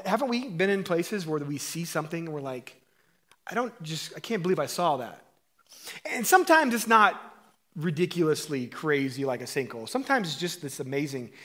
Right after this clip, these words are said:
feat, right, of strength or something.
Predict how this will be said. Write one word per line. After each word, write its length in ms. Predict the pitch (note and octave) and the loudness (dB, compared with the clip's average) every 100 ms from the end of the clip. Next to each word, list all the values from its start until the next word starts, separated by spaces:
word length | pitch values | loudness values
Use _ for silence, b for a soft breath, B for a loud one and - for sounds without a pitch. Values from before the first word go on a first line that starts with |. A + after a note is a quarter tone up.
| B B | B B
feat, 600 | - - D#3+ D3+ - - - | -12 -6 -6 -6 -12 -18 -12
right, 300 | B2+ B2 C3 | -6 -4 -2
of 220 | C3+ B2 | -4 -4
strength 680 | - - D3+ C#3 C#3 C3+ C3 | -6 -2 0 0 -2 -6 -16
or 220 | A#2+ - _ - | -18 -20 _ -4
something. 340 | F3 C3+ | -4 -4